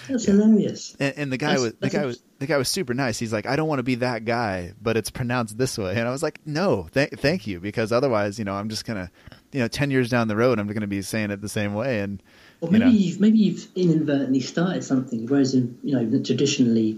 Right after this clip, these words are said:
Speaker 1: football in the U S is called soccer. Maybe when Saints play Portsmouth in America, particularly California, it'll be known as Saints versus Pompeii.
Speaker 2: That'd be
Speaker 1: Purely from your mispronunciation, it might catch on.
Speaker 2: Oh,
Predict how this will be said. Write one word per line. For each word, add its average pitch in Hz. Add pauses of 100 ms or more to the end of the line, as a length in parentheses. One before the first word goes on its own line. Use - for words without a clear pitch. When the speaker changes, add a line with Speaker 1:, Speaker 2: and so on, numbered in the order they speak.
Speaker 1:
football 117
in 110
the 107 (200)
U 123
S 104
is -
called 110
soccer. - (480)
Maybe 127 (100)
when 120
Saints 123
play 110 (240)
Portsmouth 127
in 113
America, 123
particularly 120
California, 120
it'll 120
be 127
known 127
as 123
Saints 131
versus 139
Pompeii. 143
Speaker 2:
That'd 101
be 104
Speaker 1:
Purely 139
from 131
your 131 (400)
mispronunciation, 143
it 127
might 135
catch -
on. -
Speaker 2:
Oh, 104